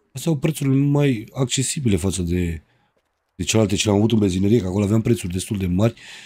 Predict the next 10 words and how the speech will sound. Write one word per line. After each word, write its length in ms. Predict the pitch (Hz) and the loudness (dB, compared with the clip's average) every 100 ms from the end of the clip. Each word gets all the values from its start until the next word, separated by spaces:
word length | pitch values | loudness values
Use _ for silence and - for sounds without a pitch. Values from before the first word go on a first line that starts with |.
| - _ | -20 _
Și 100 | - | -10
acum, 340 | 117 139 - | -4 -4 -4
o 100 | - | -4
să 260 | 120 110 107 | -2 0 -2
dau, 420 | - 127 127 123 104 92 | 0 0 2 0 -4 -12
a, 100 | - 110 101 90 _ _ _ _ _ _ _ _ _ _ _ _ _ _ _ _ _ _ _ _ _ _ _ _ | -12 -12 -12 -16 _ _ _ _ _ _ _ _ _ _ _ _ _ _ _ _ _ _ _ _ _ _ _ _
trebuie 280 | - 131 127 | 0 2 2
să 280 | - 104 123 | 0 -2 2
luăm 320 | 117 135 123 | 4 4 4
astea. 520 | 120 92 - 82 76 | 2 0 -6 -8 -10